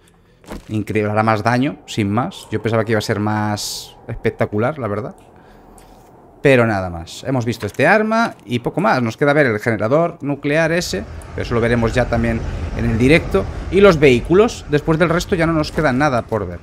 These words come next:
Hemos puesto trampitas, que las hemos visto. Meten un montón. Como podéis ver, las trampas estas de titanio para haceros vuestra base antihorda más resistente. Nos queda por ver a, ver a lo mejor las torretas, si las queréis ver en acción.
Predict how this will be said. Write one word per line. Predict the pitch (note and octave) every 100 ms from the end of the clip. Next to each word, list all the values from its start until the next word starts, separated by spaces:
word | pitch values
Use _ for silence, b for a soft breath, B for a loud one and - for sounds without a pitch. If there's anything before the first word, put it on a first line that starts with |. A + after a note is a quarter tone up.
| - -
Hemos | G2+ G2+
puesto | - G2+ G2
trampitas, | B2+ A#2+ D#3+ A3 G3+
que | -
las | A2
hemos | A#2
visto. | E3 -
Meten | A#2 - G#2+
un | G#2+
montón. | G#2+ A2+ A#2 G3
Como | B2+ G#2
podéis | G2+
ver, | G#2
las | G2 -
trampas | F#2 G2
estas | - F#2+
de | F2+
titanio | F#2+ D3 E3
para | F#2+
haceros | F#2 F#2+ G2 G2+
vuestra | G2+ -
base | G2 G2
antihorda | F#2 G2 F#2+ F#2 F2 - - - - - - - - -
más | G2+
resistente. | G2+ G#2+ E3+ F3 F3
Nos | C#3+
queda | C3+ B2
por | C3 A#2+
ver | A#2+
a, | A#2 -
ver | B2 B2+ B2
a |
lo | A#2
mejor | A#2 A#2+
las | G#2+ -
torretas, | G#2 E3 F#3 F3+
si | -
las | A#2+
queréis | A#2 A2 G#2+
ver | A2+ G#2
en | G#2
acción. | G2 - E3+ F#3+ F#3+